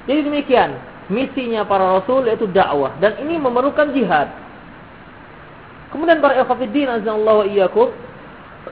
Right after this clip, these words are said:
<coughs> yang keempat, ayyujahidaha 'ala sabr 'ala masyaqqi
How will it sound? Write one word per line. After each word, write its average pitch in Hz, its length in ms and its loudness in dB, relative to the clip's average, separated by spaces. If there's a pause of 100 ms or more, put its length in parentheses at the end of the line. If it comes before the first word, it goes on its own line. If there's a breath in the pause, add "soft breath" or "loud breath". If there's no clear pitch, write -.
(420)
<coughs> - 1000 2
yang 294 200 4
keempat, 285 480 4 (640)
ayyujahidaha 247 1400 6 (280)
'ala 202 380 0
sabr 214 320 0 (720)
'ala 160 260 2
masyaqqi 190 640 -2